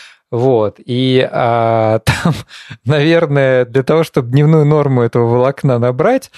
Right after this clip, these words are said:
это будет, ну, я не знаю, там, столовая ложка. Если эту столовую ложку всыпать,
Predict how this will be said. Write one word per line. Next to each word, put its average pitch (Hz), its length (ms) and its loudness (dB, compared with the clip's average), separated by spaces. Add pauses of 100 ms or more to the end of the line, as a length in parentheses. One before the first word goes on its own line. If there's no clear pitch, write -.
(240)
это 139 200 -2
будет, 202 280 2
ну, 160 60 2
я 156 80 2
не 160 120 2
знаю, 156 260 2
там, 110 120 -2
столовая 156 500 0
ложка. 123 480 -2
Если 131 280 2
эту 156 160 -4
столовую 151 460 0
ложку 147 340 -2
всыпать, - 460 -2